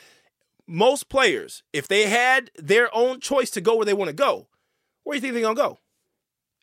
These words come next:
L A. The other L A team. The Chargers would get the <laughs> other L A. They would get the other players, right? They go to the Rams, they go to the Chargers. Uh, they would go to San Francisco. Uh, they would go to Miami.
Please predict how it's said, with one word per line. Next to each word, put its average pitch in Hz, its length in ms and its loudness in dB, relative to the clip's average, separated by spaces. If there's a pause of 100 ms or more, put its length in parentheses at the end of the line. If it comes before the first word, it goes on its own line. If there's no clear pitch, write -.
(100)
L 117 220 -6
A. 131 160 -8 (1500)
The 98 140 -10
other 123 200 -2
L 117 180 -6
A 107 80 -6
team. 127 300 -8
The 165 120 -4
Chargers 165 400 -4
would 160 120 -10
get 170 120 -8
the 160 160 -4
<laughs> - 0 -
other - 280 -10
L 175 160 -4
A. 180 140 -4 (280)
They 185 100 2
would 196 60 -6
get 190 100 -6
the 202 80 0
other 196 140 0
players, 180 420 -2 (100)
right? 202 220 0
They 151 100 -6
go 147 80 -2
to 135 40 -2
the 113 80 -6
Rams, 240 280 0
they 220 60 -8
go 165 100 -2
to 135 80 -8
the 120 40 -16
Chargers. 254 460 0 (340)
Uh, 156 400 2 (220)
they 156 100 2
would 160 80 -2
go 156 80 0
to 139 40 -6
San 151 200 -2
Francisco. 233 580 0 (440)
Uh, 156 420 2
they 156 140 0
would 151 100 -4
go 143 80 0
to 127 60 -8
Miami. 180 580 -2